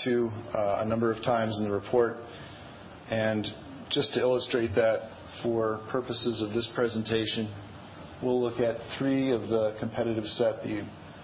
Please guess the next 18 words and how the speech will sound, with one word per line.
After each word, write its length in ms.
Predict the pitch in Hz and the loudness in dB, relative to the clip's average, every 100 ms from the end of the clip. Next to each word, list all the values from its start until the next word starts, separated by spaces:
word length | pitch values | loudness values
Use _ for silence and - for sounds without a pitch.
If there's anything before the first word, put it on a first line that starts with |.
| - | -6
Ohio 440 | - - 123 117 117 | -2 2 4 6 4
Expo 320 | - - 120 | 0 0 0
Center, 480 | - 123 117 117 - - - - - - - - - - | 2 2 2 0 -4 -12 -14 -14 -16 -16 -16 -14 -10 -4
the, 280 | - 104 - | -2 0 0
uh, 500 | 101 95 104 92 - - - | 0 0 0 -2 -8 -12 -2
Ford 380 | 127 123 123 120 120 110 - | 2 4 4 4 0 -8 -6
Center, 720 | - - 120 117 120 117 110 107 - | -2 0 0 2 0 0 -2 -6 0
uh, 320 | 107 95 90 | 2 4 4
Idaho 340 | 117 120 117 | 4 2 2
Center 460 | 113 123 117 113 113 - | 0 2 2 2 -2 -4
and 140 | 101 | -4
Horse 280 | - 123 - - | 0 0 0 2
Park 220 | 120 113 - | 2 2 -4
in 240 | 104 95 - | -6 -6 -2
Idaho, 360 | 113 113 117 117 - - - - - - - - - | 0 2 0 0 -8 -14 -14 -14 -12 -14 -14 -10 -2
and 320 | 107 107 104 | 0 2 0
the, 380 | 104 107 104 101 | 0 0 0 2
um, 400 | 98 95 92 | 2 2 0